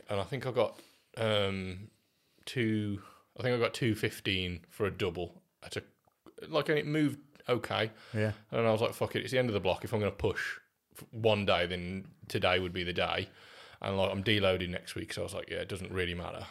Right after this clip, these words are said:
Speaker 2: Oh,
Speaker 1: But
Speaker 2: gosh.
Speaker 1: yeah, and I just, I felt off from the start. Like, I, I kept getting really lightheaded. I think, like, 'cause
Speaker 2: You said you're getting lightheaded in your warm-up.
Speaker 1: Yeah, literally in my
Speaker 2: <laughs>
Speaker 1: warm-ups.
Speaker 2: That's
Speaker 1: Yeah,
Speaker 2: never a
Speaker 1: I ju-,
Speaker 2: good
Speaker 1: I was
Speaker 2: thing.
Speaker 1: just a little, something was just really
Speaker 2: Do you mean
Speaker 1: off.
Speaker 2: warm-up sets?
Speaker 1: Yeah,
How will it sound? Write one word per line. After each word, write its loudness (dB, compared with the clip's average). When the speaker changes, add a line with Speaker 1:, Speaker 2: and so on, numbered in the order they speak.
Speaker 2:
Oh, -6
Speaker 1:
But 0
Speaker 2:
gosh. -12
Speaker 1:
yeah, 4
and 4
I -8
just, 0
I 0
felt 6
off 2
from -4
the -2
start. 4
Like, -8
I, 2
I 0
kept 2
getting 0
really 4
lightheaded. 2
I -8
think, 0
like, 2
'cause -2
Speaker 2:
You 2
said 2
you're 0
getting 0
lightheaded 2
in -2
your 0
warm-up. 2
Speaker 1:
Yeah, 8
literally 4
in 4
my 8
Speaker 2:
<laughs> 6
Speaker 1:
warm-ups. 4
Speaker 2:
That's 6
Speaker 1:
Yeah, 6
Speaker 2:
never 6
a 6
Speaker 1:
I 6
ju-, 4
Speaker 2:
good 2
Speaker 1:
I 0
was 4
Speaker 2:
thing. -4
Speaker 1:
just 2
a 0
little, 2
something 0
was 2
just -2
really 4
Speaker 2:
Do 4
you 6
mean 8
Speaker 1:
off. 6
Speaker 2:
warm-up 6
sets? 2
Speaker 1:
Yeah, 8